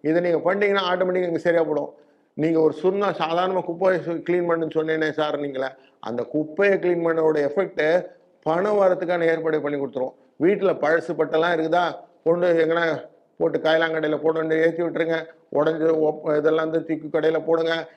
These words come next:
எல்லாத்தையும் பண்ண வீடை கொஞ்சம் கிளீன் பண்ணி வைக்கிறதுக்கு இந்த வாரத்தை யூஸ் பண்ணிக்கோங்க.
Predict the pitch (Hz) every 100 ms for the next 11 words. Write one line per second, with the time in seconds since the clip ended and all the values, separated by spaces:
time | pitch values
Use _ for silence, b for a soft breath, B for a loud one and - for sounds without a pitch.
0 | B 139 156 180 180 180 170 180 185 196
1 | 226 175 165 156 170 190 170 151 139 -
2 | 131 135 139 196 160 123 107 107 110 135
3 | 131 - 135 123 117 113